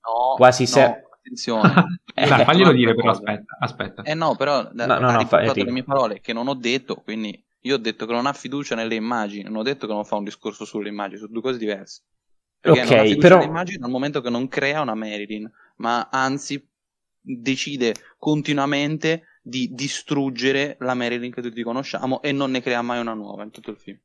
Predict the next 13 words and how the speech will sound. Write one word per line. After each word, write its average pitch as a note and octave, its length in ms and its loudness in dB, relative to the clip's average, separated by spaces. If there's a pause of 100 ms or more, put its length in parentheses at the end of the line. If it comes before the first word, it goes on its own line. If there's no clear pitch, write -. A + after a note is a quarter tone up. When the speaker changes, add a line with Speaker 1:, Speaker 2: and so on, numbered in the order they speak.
(260)
Speaker 2:
Io D#3+ 220 6
non D3+ 100 6
sono C3 180 0
d'accordo A2+ 400 6
e G#2+ 100 2
ti, G#2+ 300 -2
ti A#2 140 -2
dico A2+ 180 4
perché, B2+ 380 6
nel B2 220 0
senso, A2+ 400 2
lui D3+ 220 10
parte B2+ 800 4